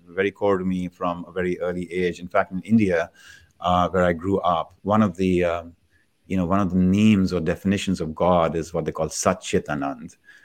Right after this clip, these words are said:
which means infinite avenue joy.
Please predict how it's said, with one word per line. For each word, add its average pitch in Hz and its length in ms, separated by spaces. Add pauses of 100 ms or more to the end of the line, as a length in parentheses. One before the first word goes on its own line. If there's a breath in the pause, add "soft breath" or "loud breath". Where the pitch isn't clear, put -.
(140 soft breath)
which 92 200
means 92 500
infinite 101 600
avenue 90 380
joy. 71 420